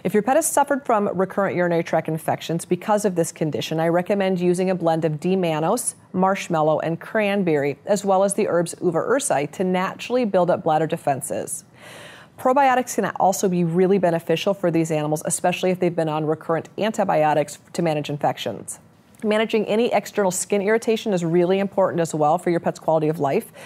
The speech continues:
I recommend gently disinfecting the perineal area with dilute betadine and then applying either calendula oil or coconut oil to scalded and irritated skin.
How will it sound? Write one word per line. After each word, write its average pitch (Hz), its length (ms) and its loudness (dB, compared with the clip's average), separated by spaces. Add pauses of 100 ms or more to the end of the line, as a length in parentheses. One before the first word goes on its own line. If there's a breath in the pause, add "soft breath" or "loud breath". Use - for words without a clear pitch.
(360 loud breath)
I - 120 2
recommend 208 420 2
gently 202 340 2
disinfecting 196 680 0
the 175 60 0
perineal 180 480 0
area 160 300 2
with 170 180 -2
dilute 185 320 2
betadine 147 540 2
and 170 160 0
then 185 100 2
applying 202 440 0
either 175 160 2
calendula 175 680 2
oil 240 360 2
or 175 120 0
coconut 208 540 0
oil 156 220 2
to 180 160 -8
scalded 165 580 0
and 165 140 -4
irritated 156 500 -2
skin. 135 400 -8